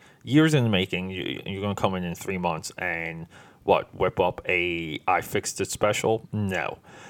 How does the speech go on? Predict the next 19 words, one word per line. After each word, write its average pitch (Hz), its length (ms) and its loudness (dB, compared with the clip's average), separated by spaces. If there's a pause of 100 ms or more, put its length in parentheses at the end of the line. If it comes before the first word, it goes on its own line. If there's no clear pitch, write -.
(320)
Uh, 98 320 0
so - 180 8
what's 160 260 4
logical? 95 640 2
That 90 240 -2
that 110 300 2
worked? 113 480 4 (920)
Or, 135 460 8 (800)
um, 110 580 4 (1000)
you 127 120 2
know, 135 220 8
there 104 240 6
was 113 260 6
a 151 40 6
movie, 117 440 2 (500)
they 95 200 6
didn't 120 180 4
like 104 260 4
it, 113 140 4